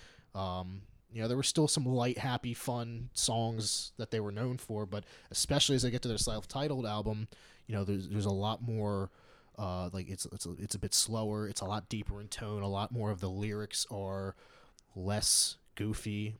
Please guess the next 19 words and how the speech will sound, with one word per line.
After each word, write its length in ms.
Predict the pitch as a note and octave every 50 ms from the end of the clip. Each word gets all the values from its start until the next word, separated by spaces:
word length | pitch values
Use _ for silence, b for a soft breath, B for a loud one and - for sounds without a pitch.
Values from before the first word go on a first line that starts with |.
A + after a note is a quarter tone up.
| _ -
and 120 | - G#2 G2
that 140 | G2 F#2+
shit 180 | - - G#2+ -
that 120 | G#2 G#2
they're 120 | - G#2 G2+
known 240 | G2+ F#2 F#2+ G2 G2
for, 440 | - - G#2 G2 G2 F#2+ F#2+ G2 - b b b b b b b b b
and 260 | A#2 G2 F#2+ F#2 F#2+
that's 220 | A2+ A#2+ C3 - -
them 200 | C3+ B2 A2+ G#2+
changing 320 | - - B2 A#2+ A2 A2
up 100 | A2 -
their 100 | - G2+
sound. 260 | - - B2 A2+ G#2
It 80 | F#2+ F#2
wasn't 460 | G2 A2+ C3 D3 - D#3+ D#3+ D#3 - -
a 60 | A2+
hard 380 | G#2+ - - - C3+ B2+ C3 B2+
departure 680 | - - - - - B2 A#2 A#2 - - A#2+ A2+ A2+ A2